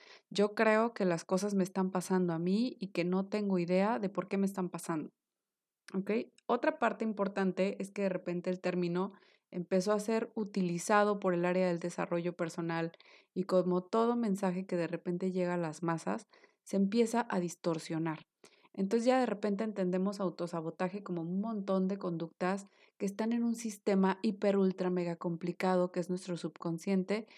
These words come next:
y que no sabemos por qué, pero está ahí metiéndonos el pie efectivamente. Y se nos hace muy complicado, eh, como intentar siquiera romper este sistema, pero sabes que hay partes de tu vida que no están como te gustaría, ¿no?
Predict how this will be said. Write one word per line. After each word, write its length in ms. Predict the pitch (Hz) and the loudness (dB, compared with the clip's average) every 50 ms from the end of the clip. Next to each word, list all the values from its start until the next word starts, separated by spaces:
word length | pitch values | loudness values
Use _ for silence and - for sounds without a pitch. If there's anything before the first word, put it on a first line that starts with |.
| - - - _ _ _ | -20 -20 -20 _ _ _
y 120 | - 196 | -6 0
que 140 | 196 214 208 | 2 2 2
no 160 | 214 226 226 | 4 2 2
sabemos 420 | 220 233 233 226 220 214 220 214 | 4 4 4 4 2 0 -2 -4
por 280 | - - 175 165 165 - | -4 -4 -4 -4 -4 -2
qué, 240 | - 208 214 233 240 | -2 0 2 2 0
pero 240 | 233 - 202 185 180 | 0 0 0 0 0
está 260 | 175 - - 190 185 | -2 -2 -2 0 2
ahí 200 | 185 190 190 185 | 2 4 2 2
metiéndonos 640 | 190 185 185 - 190 180 180 175 170 170 160 - - | 0 -2 -2 -2 -2 -2 0 -2 -4 -4 -6 -8 -8
el 100 | 156 151 | -10 -10
pie 220 | _ - 196 196 | _ 0 0 0
efectivamente. 880 | 190 196 175 160 - - 165 165 160 170 202 233 254 262 - 349 453 - - _ _ _ _ _ _ _ _ _ _ _ _ _ _ _ _ _ _ _ _ _ _ _ _ _ _ _ - _ _ | 0 0 -4 -8 -8 -8 -6 -6 -2 -2 -2 -2 -2 -2 -2 -2 -4 -4 -10 _ _ _ _ _ _ _ _ _ _ _ _ _ _ _ _ _ _ _ _ _ _ _ _ _ _ _ -20 _ _
Y 100 | - 202 | -2 -2
se 100 | 196 220 | 0 0
nos 180 | 220 208 208 202 | 0 0 0 0
hace 180 | 220 214 233 | 0 0 0
muy 320 | 233 220 214 226 226 240 233 | 0 2 2 2 2 0 0
complicado, 840 | 233 233 220 202 - 190 185 - 196 185 185 175 170 170 175 190 - - - - - _ _ _ _ _ _ _ _ _ - | 0 -2 -4 -2 -2 -4 -2 2 4 4 4 4 4 2 0 -2 -6 -14 -20 -20 -20 _ _ _ _ _ _ _ _ _ -2
eh, 460 | 190 180 175 175 170 165 - - - | 2 2 4 4 2 2 0 -4 -6
como 440 | _ - 196 190 185 185 180 180 - - | _ 2 4 4 6 4 4 2 0 -2
intentar 720 | - 202 202 196 196 196 190 190 190 196 214 208 208 208 | 0 0 2 2 2 2 2 2 4 4 6 6 6 4
siquiera 680 | 196 - 226 196 196 - 220 202 190 190 196 208 214 - - | 2 -2 -6 -6 -2 0 2 4 4 4 4 2 0 -4 -8
romper 460 | 175 - 185 180 180 - 208 202 196 | -4 -2 0 0 0 2 2 2 2
este 260 | 202 196 - 214 190 | 2 0 -2 -2 -2
sistema, 560 | 196 180 - - - 196 190 190 202 208 202 | -2 -4 -6 0 2 2 4 4 2 0 0
pero 180 | 202 202 190 185 | 2 2 2 2
sabes 320 | - 208 208 214 220 214 | 2 0 0 0 0 0
que 120 | - - 202 | 0 0 0
hay 40 | |
partes 460 | 196 202 - 196 180 185 185 - 185 185 | 0 4 4 4 4 4 0 -2 -2 -2
de 80 | 180 | -2
tu 140 | 165 - 160 | 0 0 0
vida 220 | 170 180 185 185 | 2 2 2 0
que 100 | 190 - | 0 0
no 100 | 180 175 | 0 0
están 340 | 180 180 - - - 185 180 | 0 -2 -2 0 0 0 2
como 240 | 185 185 180 170 165 | 2 0 -2 -2 -2
te 120 | - 160 | -4 -4
gustaría, 560 | 151 151 151 - - 160 160 170 165 160 - - | -8 -8 -10 -10 -8 -6 -6 -4 -6 -6 -6 -6
¿no? 280 | 165 185 233 294 311 | -4 -4 -4 -4 -6